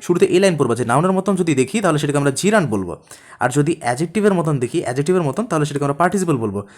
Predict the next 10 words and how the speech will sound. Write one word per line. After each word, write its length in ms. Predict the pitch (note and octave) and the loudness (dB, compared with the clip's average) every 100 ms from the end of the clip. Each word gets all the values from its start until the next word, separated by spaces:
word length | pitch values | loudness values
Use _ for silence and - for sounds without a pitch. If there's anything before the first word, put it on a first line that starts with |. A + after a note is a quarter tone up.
| - - | -20 0
যেমন 200 | G3+ G#3 | 4 4
দেখো, 200 | D#3+ E3+ | 4 0
"The 160 | E3+ B2+ | 0 0
license 460 | A#2 C#3 G#3 A3 - | 2 2 0 0 0
of 120 | E3+ D3 A2 | 0 0 -4
drinking 560 | C3 G#3+ A#3 C4+ C4 | 2 2 2 0 0
drivers।" 420 | E3+ C3 G#2 G2+ - - - - - | 2 2 2 -2 -2 -4 -8 -20 -8
ড্রাইভার 360 | G#2+ A#2 B2+ G#3 | 0 2 4 2
একটা 180 | G#3+ G3+ | 4 2
নাউন, 500 | A2+ B2 D3+ G#2 | 4 4 4 0